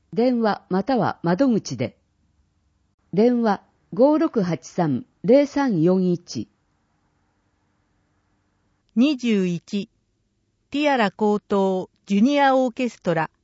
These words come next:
Speaker 2: 入団説明会。一月三十一日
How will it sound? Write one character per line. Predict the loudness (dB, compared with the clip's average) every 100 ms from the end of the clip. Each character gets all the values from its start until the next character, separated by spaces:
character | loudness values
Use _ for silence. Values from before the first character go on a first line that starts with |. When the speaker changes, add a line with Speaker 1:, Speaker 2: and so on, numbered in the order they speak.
| _ _ 0
Speaker 2:
入 | 2 4 4
団 | 2 2
説 | -2 -6 0
明 | 2 2
会。 | -2 -4 -6 -10 _ _ _ _ _ _ _
一 | -10 -4 0
月 | 0 -2
三 | -2 2 2
十 | 2 0
一 | -4 -2 2
日 | 2 0 -6 -8